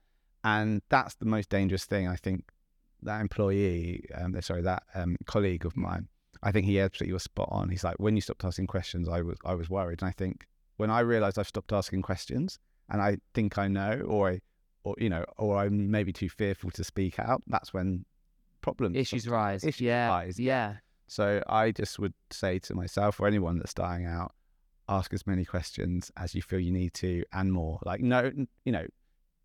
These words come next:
Speaker 1: no one's gonna look at you and go, "Oh, well, I can't trust this guy 'cause he's asking, he doesn't know everything." Actually, no one trusts anyone that thinks they know everything.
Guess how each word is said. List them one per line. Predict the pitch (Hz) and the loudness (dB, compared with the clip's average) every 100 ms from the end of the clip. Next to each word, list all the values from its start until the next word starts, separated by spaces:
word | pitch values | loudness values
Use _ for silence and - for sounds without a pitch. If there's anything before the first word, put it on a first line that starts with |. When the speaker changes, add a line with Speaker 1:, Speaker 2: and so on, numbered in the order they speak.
| - | -4
Speaker 1:
no | 131 135 147 | 0 2 2
one's | 151 131 | 2 2
gonna | 123 107 | 2 2
look | 104 - | 0 -2
at | - | -4
you | 95 95 | -2 0
and | 92 95 | 0 0
go, | 92 - | 0 0
"Oh, | 98 | 0
well, | 82 82 | -2 -2
I | 73 | -4
can't | - 101 - | -2 -2 0
trust | 90 - | -4 -2
this | 90 | -4
guy | - 85 | -2 -2
'cause | 90 | -2
he's | 85 87 | 0 2
asking, | 87 - | 0 0
he | 98 | 0
doesn't | 92 95 | 2 2
know | 104 92 | 2 0
everything." | 78 80 80 87 | -4 -8 -10 -4
Actually, | 113 - - 104 92 87 - - | -2 -2 0 2 2 0 -6 0
no | 117 | 2
one | 127 113 | 4 2
trusts | 113 - 101 | 0 0 0
anyone | 98 92 90 | 0 0 -2
that | 92 - | -2 -2
thinks | 98 92 | -4 -4
they | 90 | -2
know | 90 | 0
everything. | 87 85 - 50 | 0 -2 -2 -4